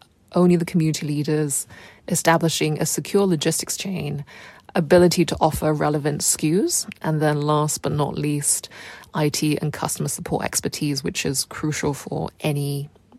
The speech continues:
e-commerce players worth their salt today. You know, for the winners in this game, they really need to understand the behaviors and the characteristics of their end users deeply, because this will impact the product skus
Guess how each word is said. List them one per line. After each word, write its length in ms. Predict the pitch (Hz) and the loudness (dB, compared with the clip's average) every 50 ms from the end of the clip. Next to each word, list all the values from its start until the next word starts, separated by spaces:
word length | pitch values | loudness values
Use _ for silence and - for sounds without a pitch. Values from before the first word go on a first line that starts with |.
| _ _ _ _ - | _ _ _ _ -8
e-commerce 540 | - - 165 151 - - 143 139 143 - | -4 -2 -2 -2 -2 -2 -2 -2 -2 -4
players 420 | - - - - 165 165 160 - - | 0 0 0 2 2 0 -4 -4 -4
worth 280 | 151 143 147 139 - | -4 -2 -2 -4 -4
their 260 | - - 147 139 143 143 | -4 -4 -4 -4 -6 -4
salt 380 | - - - - 147 147 - - | 0 0 0 2 0 -2 -4 -4
today. 400 | - 139 - - - 170 165 - - - _ _ | -6 -4 -4 -2 -2 -4 -6 -8 -10 -16 _ _
You 100 | - 180 | 0 2
know, 120 | 160 151 156 | 2 2 2
for 160 | - - 175 | 2 2 4
the 100 | 170 180 | 4 4
winners 360 | 156 170 196 214 226 202 - | 4 6 6 6 6 4 4
in 60 | 180 | 4
this 200 | 170 165 175 - | 2 2 2 0
game, 440 | - - 151 147 147 147 147 147 147 - - - - _ - | 0 0 0 0 0 -2 -4 -4 -6 -10 -14 -20 -20 _ 2
they 200 | - 165 180 190 | 6 6 8 8
really 240 | 175 175 175 165 165 | 6 6 4 4 4
need 200 | 160 160 160 156 | 2 2 2 0
to 120 | - - | 0 -2
understand 920 | 151 151 147 - 151 - - - 143 139 139 139 139 139 139 135 - - - - _ | -2 -2 -2 -2 -2 -2 -2 -2 -2 -2 -2 -2 -4 -4 -6 -6 -6 -8 -10 -10 _
the 300 | - 151 147 143 139 135 - | -4 -2 -2 -2 -2 -4 -4
behaviors 1120 | 156 151 - - - - 170 170 180 185 165 160 156 160 151 - 90 170 156 - - - - - | -6 -6 -6 -6 -4 0 2 4 4 4 2 2 2 2 2 2 0 0 -2 -4 -4 -4 -6 -6
and 200 | 156 147 147 147 | -4 -2 -2 -4
the 60 | 160 | -4
characteristics 880 | - - - - - - 151 151 160 165 - - - 165 - - - - | -6 -8 -8 -10 -8 -6 -4 -2 -2 -2 -2 -2 -2 -2 -2 -2 -2 -4
of 220 | - 156 147 - | -4 -8 -6 -2
their 240 | - 147 147 143 - - - | 0 0 2 0 0 0 2
end 200 | 185 185 185 160 | 4 4 4 4
users 400 | 160 156 156 - - 147 139 - | 4 2 0 -2 -2 -4 -6 -6
deeply, 640 | - - 156 - - - - 190 - - 180 - - - - - - - - - - | -4 -4 -4 -4 -4 -6 -8 -6 -6 -6 -6 -8 -10 -16 -16 -16 -16 -16 -16 -8 -4
because 460 | - - - - 170 170 160 147 - | -4 -4 -2 0 2 2 2 2 2
this 280 | - 185 175 175 - - | 4 4 4 4 4 2
will 180 | 165 - - - - | 0 0 0 0 2
impact 560 | 185 185 185 175 - - - - - - - | 4 4 4 4 2 -2 -8 -8 -10 -8 -4
the 220 | - 156 156 160 | -2 -2 0 -2
product 340 | 156 - - 185 190 - - | 0 0 2 2 2 2 0
skus 500 | - - - 170 160 156 160 156 147 - | 0 0 0 2 2 2 2 2 2 0